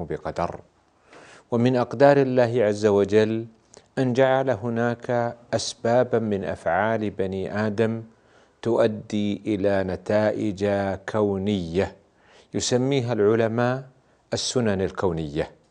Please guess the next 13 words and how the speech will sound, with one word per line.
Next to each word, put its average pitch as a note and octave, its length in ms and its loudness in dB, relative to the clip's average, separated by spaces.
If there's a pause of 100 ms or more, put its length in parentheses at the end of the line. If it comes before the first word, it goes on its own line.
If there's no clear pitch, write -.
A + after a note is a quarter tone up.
(460)
فهناك C#3 920 0 (340)
سنن C#3+ 540 -2
كونية A#2+ 600 -2
معتادة F#2+ 920 -2 (600)
يشاهدها C#3 840 0
الإنسان B2+ 800 -2 (400)
بحيث C3 380 0
يعرف G#2+ 480 0
السبب A#2+ 840 -2 (480)
والأثر G#2 880 0 (320)
وتكون A2 540 -2
حاضرة G2+ 840 -4
أمامه. F#2 680 -4